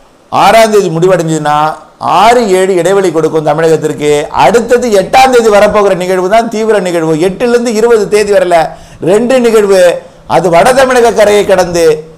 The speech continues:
ஒட்டுமொத்த தமிழகத்திற்குமே அதிக மழையும் ஒரு காற்றோட மழையையும் கொடுக்கும். எப்போ? நவம்பர் எட்டுக்கு மேல. அது வட தமிழகம் வழியா, தெற்காந்திர வழியா, வடக்கு கேரளா வழியா அரபிக்கடலுக்கு போகும். ஆகவே மழைப்பொழிவெல்லாம் சிறப்பா இருக்கு. அடுத்த நிகழ்வு இதை விட அதிகம்.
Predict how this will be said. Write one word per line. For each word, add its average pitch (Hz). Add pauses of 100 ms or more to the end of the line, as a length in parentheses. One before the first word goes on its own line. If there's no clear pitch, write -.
(160)
ஒட்டுமொத்த 240
தமிழகத்திற்குமே 214
அதிக 202
மழையும் 190
ஒரு 170
காற்றோட 196
மழையையும் 170
கொடுக்கும். 156 (300)
எப்போ? 156
நவம்பர் 165
எட்டுக்கு 156
மேல. 135 (220)
அது 170
வட 185
தமிழகம் 240
வழியா, 220
தெற்காந்திர 214
வழியா, 208
வடக்கு 208
கேரளா 196
வழியா 196 (100)
அரபிக்கடலுக்கு 185
போகும். 156 (320)
ஆகவே 151
மழைப்பொழிவெல்லாம் 160
சிறப்பா 156
இருக்கு. 131
அடுத்த 147
நிகழ்வு 147
இதை 147
விட 151
அதிகம். 120